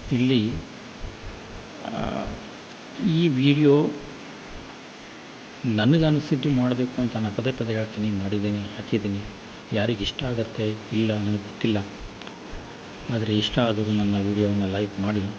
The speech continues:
ಸಬ್ಸ್ಕ್ರೈಬ್ ಮಾಡಿ ನನ್ನ ಚಾನಲನ್ನು. ಆದಷ್ಟು ಈ ವಿಡಿಯೋವನ್ನು ಶೇರ್ ಮಾಡಿ. ನಾನು ತಿಳ್ಕೊಳ್ಳೋದು ಒಂದೇ,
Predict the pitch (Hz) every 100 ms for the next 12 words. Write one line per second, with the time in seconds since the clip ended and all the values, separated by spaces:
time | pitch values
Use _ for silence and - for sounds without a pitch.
0 | - - - - 117 - 117 107 104 101
1 | 101 95 95 113 107 107 104 101 104 107
2 | - - - - 127 110 110 - 110 101
3 | 101 101 110 107 98 - 113 117 117 101
4 | 95 98 - - - - - - 117 101
5 | 131 135 123 113 117 104 104 101